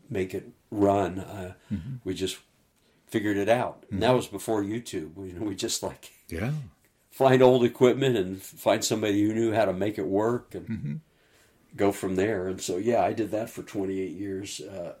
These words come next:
Speaker 1: that's the job I retired from, and living on my Social Security from that one, <laughs> one good job I've,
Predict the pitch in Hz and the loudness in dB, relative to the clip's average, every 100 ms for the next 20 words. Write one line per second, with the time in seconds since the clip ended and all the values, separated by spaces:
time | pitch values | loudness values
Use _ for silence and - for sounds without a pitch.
0 | _ _ _ _ _ _ _ 85 - - | _ _ _ _ _ _ _ -8 -8 -8
1 | 101 104 98 95 92 90 85 101 101 101 | -4 0 0 0 -2 -4 -4 -4 -4 -6
2 | - 85 92 104 98 98 _ _ _ _ | -10 -16 -12 -10 -10 -14 _ _ _ _
3 | _ _ 107 110 117 113 117 113 107 101 | _ _ 2 4 8 8 6 2 -2 -4
4 | - 110 117 - 123 - 113 127 127 123 | -4 -4 -4 -6 -10 -12 -8 -4 -2 -2
5 | 110 - 104 110 117 110 117 139 139 123 | -4 -8 -4 -4 -2 0 2 2 2 8
6 | 143 170 156 175 147 127 160 170 135 110 | 10 10 10 10 10 12 12 12 12 8
7 | 113 107 104 | 6 4 0